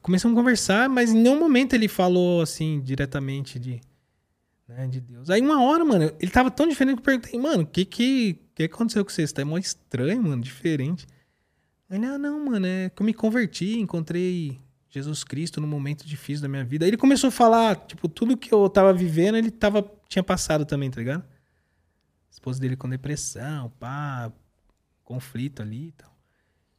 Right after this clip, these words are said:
E aí, mano, na hora já me deu um baque, assim, que eu, um bagulho sinistro, que eu nunca tinha sentido na minha vida. Tipo, tipo assim,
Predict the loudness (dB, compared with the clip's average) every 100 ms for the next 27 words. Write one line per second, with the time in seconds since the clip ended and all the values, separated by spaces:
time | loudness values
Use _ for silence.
0 | _ _ -14 -8 -6 -4 -4 -6 -6 -4
1 | -2 -2 -2 -2 -2 -4 -4 -4 -4 -6
2 | -6 -4 -2 -2 -4 -10 -20 -14 -12 -6
3 | -2 0 0 -2 0 -2 -4 -8 -6 -6
4 | -6 -6 -6 -2 -2 -2 -2 -2 -4 -4
5 | -4 -6 -8 -4 -2 0 -4 -14 _ _
6 | _ _ _ _ -10 -8 -6 -6 -6